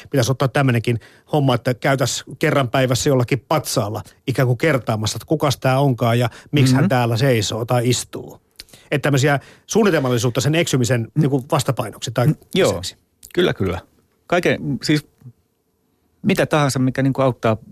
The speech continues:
Speaker 2: mikä tuo jonkun muu-, pienen muutoksen siihen, että miten mä olen, siihen verrattuna, että miten mä olen aina tehnyt.
Speaker 1: Ja sitten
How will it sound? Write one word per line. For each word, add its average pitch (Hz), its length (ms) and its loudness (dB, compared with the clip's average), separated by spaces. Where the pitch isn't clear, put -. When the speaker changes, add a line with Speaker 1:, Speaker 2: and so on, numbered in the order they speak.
Speaker 2:
mikä 151 220 2
tuo 147 260 0
jonkun 139 340 0
muu-, 123 240 4
pienen 156 220 2
muutoksen 113 540 0
siihen, 104 240 -4
että 92 120 -12
miten 101 220 -4
mä 98 200 -6
olen, 104 300 0
siihen 127 280 2
verrattuna, 110 320 0
että 110 140 -2
miten 110 140 2
mä 110 80 4
olen 110 200 2
aina 101 360 0
tehnyt. 117 500 -4
Speaker 1:
Ja 139 80 2
sitten 131 300 -2